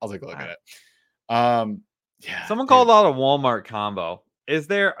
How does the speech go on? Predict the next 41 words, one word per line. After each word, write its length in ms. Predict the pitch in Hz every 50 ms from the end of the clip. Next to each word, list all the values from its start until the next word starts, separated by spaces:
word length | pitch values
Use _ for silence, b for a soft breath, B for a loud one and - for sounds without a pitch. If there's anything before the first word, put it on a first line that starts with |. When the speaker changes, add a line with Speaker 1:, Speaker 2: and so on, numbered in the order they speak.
| 113 104
Speaker 2:
do, 120 | - 151
are 100 | 139 143
we 120 | 151 165 147
getting 300 | 131 151 156 170 165 156
a 60 | 139
lose 300 | 127 120 123 127 120 110
Wa-, 140 | 110 110 110
are 100 | 87 120
we 100 | 113 127 123
gonna 180 | 151 143 120
do 200 | 104 98 101 95 92
that? 280 | 98 98 98 92 _ _ _ _ _ _ -
Speaker 1:
The 60 | 120
Speaker 2:
A 20 | 113
Speaker 1:
lose 220 | 113 117 131 131
Speaker 2:
lose 60 | 127
Speaker 1:
American 360 | 127 131 131 131 131 - 127 117
Speaker 2:
Wa-, 40 |
Speaker 1:
Hero? 380 | 107 113 123 143 160 175 196 240
Is 60 | 240 - _ _ _ _ _ -
Speaker 2:
No, 120 | - - 113
Speaker 1:
that, 140 | 240 220 196
I 220 | 98 101 104 143
Speaker 2:
no, 20 |
Speaker 1:
wouldn't 220 | 180 226 - - 113
call 120 | 135 143
Speaker 2:
there's 80 | 131 120
Speaker 1:
that 60 | 107
a 20 |
Speaker 2:
another 240 | 104 107 113 120 131 101
Speaker 1:
Walmart 100 | 95 95
Speaker 2:
one. 160 | 92 90 90
Speaker 1:
combo. 220 | 92 87 85 90 113
Speaker 2:
There's 120 | 110 107
another 260 | 110 104 104 107 107 101
one. 160 | 95 92 92
There's 140 | 95 95 98
a 40 |
Walmart, 500 | 95 92 95 95 98 101 101 95 90 - 95
the 60 |
Speaker 1:
I, 20 | 92